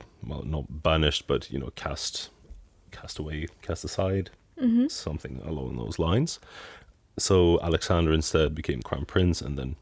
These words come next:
Speaker 1: you know, prince regent. Uh, he was rather, uh, active in many ways. Like, he, in the First and Second Balkan Wars, he, uh, he fought and led, um, led the nation, I guess. Later in life, he became known as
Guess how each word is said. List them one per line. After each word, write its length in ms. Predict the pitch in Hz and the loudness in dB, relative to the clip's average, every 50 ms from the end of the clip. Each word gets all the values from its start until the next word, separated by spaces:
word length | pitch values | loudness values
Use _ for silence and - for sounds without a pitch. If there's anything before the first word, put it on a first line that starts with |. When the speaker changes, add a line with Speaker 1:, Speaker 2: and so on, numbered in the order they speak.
| _ - | _ -16
Speaker 1:
you 60 | - - | -14 -14
know, 100 | - - - | -14 -14 -14
prince 340 | - - - 76 73 - - | -8 -4 -4 -4 -4 -4 -8
regent. 460 | 73 69 - 73 73 80 - - - - - - - - - _ - - | -8 -6 -6 -4 -4 -4 -6 -8 -12 -14 -20 -20 -20 -20 -20 _ -10 -4
Uh, 240 | 82 78 76 78 78 - | -2 0 2 2 0 0
he 720 | - - - - 92 90 87 85 85 87 82 85 - - - _ _ _ - | -4 -8 -2 0 2 4 4 6 6 6 4 4 2 0 -2 _ _ _ -6
was 500 | - 80 80 82 82 87 98 101 - - | -4 -2 0 4 6 6 6 6 2 0
rather, 640 | 101 92 85 87 82 82 80 78 78 76 76 76 - _ _ _ _ - - | 2 4 4 4 4 4 4 4 4 4 2 0 -2 _ _ _ _ -14 -10
uh, 140 | - 80 80 - | -8 -8 -6 -6
active 360 | - 80 - - - 87 80 | -6 -6 -6 -4 -4 -2 0
in 120 | 82 80 80 | 0 2 2
many 160 | 82 80 82 | 4 4 4
ways. 200 | 80 80 - - | 4 2 0 -2
Like, 120 | 82 - | -6 -4
he, 360 | - 90 90 85 82 82 82 - - | 0 2 2 4 4 2 2 0 0
in 120 | 85 87 | 0 0
the 80 | 80 80 | 0 0
First 500 | - - - - - 98 104 - - - | -2 -4 -10 -2 0 2 2 0 -2 -2
and 120 | 82 85 | -2 -2
Second 460 | - - - - - - - 87 82 78 _ _ _ - | 0 0 -2 -2 0 0 2 0 0 0 _ _ _ 0
Balkan 380 | 78 78 - - 95 85 80 | 0 0 0 0 0 0 2
Wars, 400 | 76 78 78 80 117 135 - - | 2 2 2 2 2 0 -4 -8
he, 360 | - - 80 78 78 78 76 76 | -6 -4 -2 -2 0 0 -2 -2
uh, 240 | 76 76 73 73 73 - 78 | -2 -4 -6 -6 -6 -6 -6
he 200 | 76 80 76 71 | -4 -4 -4 -4
fought 380 | - - - 82 80 76 - | -6 -4 -2 0 0 0 -2
and 140 | 73 73 73 | -4 -6 -6
led, 240 | 73 67 64 76 87 - - | -6 -6 -6 -8 -10 -10 -8
um, 340 | 76 76 73 73 73 80 - - - - - - - - _ - - - - - - - 82 - 82 78 | -8 -6 -6 -6 -6 -8 -10 -12 -16 -20 -20 -20 -20 -20 _ -20 -18 -18 -18 -18 -18 -20 -18 -14 -10 -8
led 500 | 80 78 76 73 73 71 71 73 76 76 | -6 -2 0 0 2 2 0 -2 -4 -4
the 80 | 78 78 | -4 -2
nation, 460 | 76 76 73 73 - - 85 82 76 | 0 0 0 0 0 0 -2 0 0
I 100 | 76 78 | 0 0
guess. 420 | 78 80 78 80 - - - - - - - - - - - - _ _ - _ - | 2 2 2 2 0 -2 -10 -10 -12 -16 -20 -20 -20 -20 -20 -20 _ _ -16 _ 0
Later 360 | 90 85 90 87 82 - 92 | 2 4 4 4 4 4 4
in 100 | 87 85 | 4 4
life, 200 | 82 90 101 - | 4 4 2 2
he 160 | - - 90 85 | 0 0 0 2
became 380 | 76 82 - - 87 82 82 | 2 2 2 2 2 4 4
known 240 | 82 82 80 82 76 | 4 4 4 4 2
as 280 | 62 78 78 78 80 | 2 0 0 0 -2